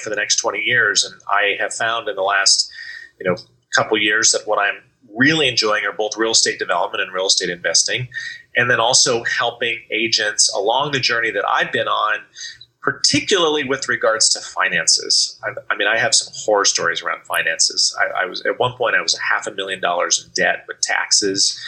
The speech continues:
and the I R S. Like, it was a tough time. And, and I've learned along the way how to, to manage that. So now I'm spending quite a bit of time, uh, consulting agents on wealth building and helping people close the gap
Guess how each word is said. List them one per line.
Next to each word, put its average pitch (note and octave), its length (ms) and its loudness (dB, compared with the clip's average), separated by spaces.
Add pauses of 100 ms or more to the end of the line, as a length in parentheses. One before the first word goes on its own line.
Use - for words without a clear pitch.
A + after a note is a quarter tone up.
(440)
and F#2 120 -2
the F2+ 140 -4
I G#2 200 2
R G2 140 2
S. G2 280 2
Like, F#2+ 240 -6
it - 60 -2
was G#2+ 200 2
a - 180 0
tough A#2 160 2 (140)
time. A#2 400 0
And, G2 280 -2 (680)
and A#2+ 100 4
I've A#2+ 140 2
learned D3 380 0
along B2+ 380 -2
the A#2+ 80 0
way B2+ 460 2
how G#2+ 280 0
to, G2 420 0
to A2+ 140 -2
manage E3+ 320 2
that. G#2 180 0
So C3+ 140 2
now C#3+ 160 -2
I'm C3 80 -4
spending - 280 -2
quite G2 140 0
a F#2 140 -6
bit A#2 100 2
of A#2 160 0
time, E2+ 300 0 (680)
uh, F#2+ 160 2
consulting C#3+ 440 0
agents C3 280 0
on A#2 180 -2
wealth G2 280 0
building G2 300 0
and - 100 -6
helping C3+ 280 -4
people E3+ 300 -2
close A#2+ 320 2
the - 80 -2
gap F#2 440 2